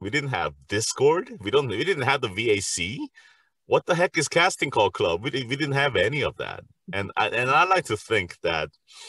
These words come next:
if I had been born in today's landscape and had access to all of those resources that are available now,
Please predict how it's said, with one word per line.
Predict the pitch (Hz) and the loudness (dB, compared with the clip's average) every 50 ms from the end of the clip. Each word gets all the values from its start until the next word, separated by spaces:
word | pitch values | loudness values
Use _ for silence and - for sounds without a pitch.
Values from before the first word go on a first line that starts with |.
| - - - - - - - _ _ _ _ _ _ _ | -20 -20 -20 -20 -20 -20 -20 _ _ _ _ _ _ _
if | _ 117 123 - 143 | _ -4 0 4 6
I | 143 151 | 6 6
had | 151 151 147 143 123 | 6 6 4 4 4
been | 135 135 127 113 | 4 2 2 2
born | 90 107 101 90 76 69 71 73 73 | 2 2 2 2 0 -2 -4 -8 -10
in | - 90 98 95 | -10 -12 -12 -12
today's | - - 107 92 101 98 101 104 101 - | -10 -8 -2 0 0 0 0 0 -2 -4
landscape | 87 87 87 85 85 - - - 64 57 - - - _ - | -6 -6 -6 -8 -10 -10 -10 -10 -10 -10 -12 -14 -16 _ -14
and | 85 | -12
had | 87 90 - 117 120 127 131 - - | -12 -4 0 2 2 2 2 0 0
access | 95 107 117 - - - - 82 87 - - | 2 2 2 0 -2 -4 -2 -2 -2 -4 -6
to | - - 98 | -6 -2 0
all | 78 82 104 117 135 | 2 2 4 4 2
of | 120 101 | 2 0
those | 98 98 104 95 90 | 0 0 -2 -2 -4
resources | 87 92 104 104 - - 78 71 - - 76 71 | -8 -8 -8 -6 -6 -6 -6 -6 -8 -10 -12 -8
that | - 80 73 | -8 -6 -4
are | 78 78 78 | -4 -4 -4
available | 76 80 90 90 90 80 76 73 71 | -2 -2 0 0 -2 -2 -4 -6 -6
now, | 71 69 76 85 87 76 65 65 69 80 104 | -8 -8 -8 -6 -6 -6 -8 -10 -10 -12 -12